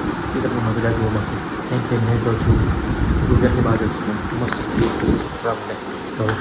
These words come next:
એને મજેદાર વીડિયો તમને જોવા મળશે આ ચેનલ ઉપર. તો આ વીડિયો ખાલી તો સહી લો.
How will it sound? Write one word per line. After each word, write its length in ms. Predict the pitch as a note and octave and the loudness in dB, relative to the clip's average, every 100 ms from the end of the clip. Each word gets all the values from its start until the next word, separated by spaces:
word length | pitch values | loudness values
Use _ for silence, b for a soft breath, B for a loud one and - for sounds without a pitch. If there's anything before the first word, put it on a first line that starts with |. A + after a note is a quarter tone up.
| - - - | -6 -6 2
એને 140 | B2+ C3 | 4 6
મજેદાર 340 | A#2+ A#2 A#2 | 6 8 8
વીડિયો 220 | A2 A2+ | 6 4
તમને 200 | G#2 A2 | 2 0
જોવા 200 | G#2 A2 | 0 2
મળશે 300 | G#2+ G#2 - | 2 2 -2
આ 400 | G2+ - - - - | -4 -6 -8 -6 0
ચેનલ 180 | A2 G#2 | 2 2
ઉપર. 200 | G2 G2+ | 0 -4
તો 460 | - - - A2 A#2 | -4 -6 -4 -2 2
આ 100 | B2 | 4
વીડિયો 200 | B2+ A#2+ | 4 4
ખાલી 100 | A#2 | 2
તો 240 | - A#2+ - - - - - - - | 4 0 0 -6 -6 -6 -6 -6 -2
સહી 280 | A#2 A#2+ | 6 6
લો. 80 | G#2+ | 6